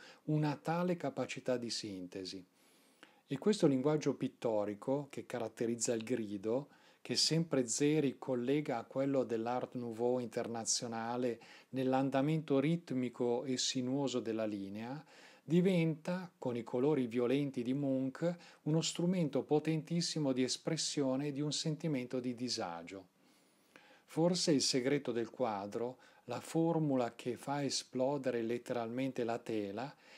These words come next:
è proprio la convivenza tra, da una parte, un ritmo cadenzato che ha la forma di un'onda che si propaga ovunque, e dall'altra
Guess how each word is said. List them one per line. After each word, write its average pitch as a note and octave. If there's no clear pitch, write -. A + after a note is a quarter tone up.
è D#3+
proprio D#3+
la C3
convivenza D#3
tra, G#2
da B2+
una C#3
parte, F#3
un C3
ritmo C3+
cadenzato B2+
che -
ha B2+
la B2
forma D#3
di B2+
un'onda D#3+
che C3+
si -
propaga D3
ovunque, G#2+
e C#3
dall'altra F3+